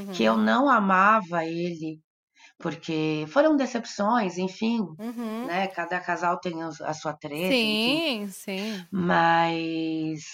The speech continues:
Speaker 1: é, muita coisa que ele fez de errado e que eu percebi que eu não amava mais ele e que a única
Speaker 2: Uhum.
Speaker 1: coisa que segurava a nossa relação era a Isadora e ele usava isso como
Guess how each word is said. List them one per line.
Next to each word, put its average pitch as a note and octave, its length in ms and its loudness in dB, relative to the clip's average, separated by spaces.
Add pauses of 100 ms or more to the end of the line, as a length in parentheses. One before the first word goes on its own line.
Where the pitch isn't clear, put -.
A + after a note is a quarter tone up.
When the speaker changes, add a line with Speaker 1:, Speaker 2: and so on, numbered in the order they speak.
(200)
Speaker 1:
é, D#3 440 2
muita A#3+ 320 0
coisa G#3+ 300 -2
que G3+ 80 -6
ele F#3+ 120 -2
fez F#3+ 340 -2
de F3+ 60 -2
errado F3+ 520 0
e F3 60 -6
que A3+ 100 -6
eu A#3+ 80 -4
percebi B3 380 -2
que - 120 -8
eu B3+ 40 0
não B3+ 180 2
amava G#3+ 460 2
mais F3 320 -2
ele F3+ 360 -6 (380)
e - 100 -4
que - 140 0
a G3+ 80 4
única B3 360 2
Speaker 2:
Uhum. F#3+ 60 -6
Speaker 1:
coisa G#3+ 260 -2
que - 100 -16
segurava G3+ 960 -2 (400)
a G#3+ 140 2
nossa G#3+ 440 -2
relação F3 760 -4 (480)
era B3 320 4
a G3 40 2
Isadora F#3+ 720 2
e C4 120 2
ele C4+ 260 0
usava F#3 500 0
isso F3+ 320 -4
como F#3+ 260 0